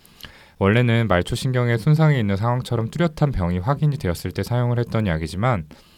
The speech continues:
이 신체화 증상 장애에서 통증을 느끼는 것도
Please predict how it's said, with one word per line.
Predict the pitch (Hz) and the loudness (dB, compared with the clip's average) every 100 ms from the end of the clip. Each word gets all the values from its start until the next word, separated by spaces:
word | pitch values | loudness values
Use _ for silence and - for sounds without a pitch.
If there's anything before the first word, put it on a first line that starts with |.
| - - | -20 -10
이 | 101 | -6
신체화 | 139 151 156 139 | -2 0 4 2
증상 | 117 98 101 | 2 0 -2
장애에서 | 95 87 85 85 135 151 | 0 -2 0 -2 0 0
통증을 | 151 156 160 139 | 2 0 2 0
느끼는 | 90 - 98 90 | 0 -4 -2 0
것도 | 80 - 127 104 | -2 -2 0 0